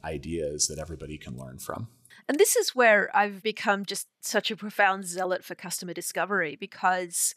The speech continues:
Speaker 2: it's great for both sides of the interview. Startups conducting customer discovery are doing exactly what you did and going out and talking to customers and finding out what's on customers' minds.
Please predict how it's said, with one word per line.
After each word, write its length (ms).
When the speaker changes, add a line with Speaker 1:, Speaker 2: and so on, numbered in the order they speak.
Speaker 2:
it's 180
great 320
for 120
both 220
sides 300
of 100
the 80
interview. 520
Startups 640
conducting 540
customer 340
discovery 640
are 320
doing 240
exactly 420
what 160
you 140
did 200
and 240
going 300
out 220
and 100
talking 280
to 80
customers 520
and 160
finding 380
out 120
what's 180
on 80
customers' 480
minds. 440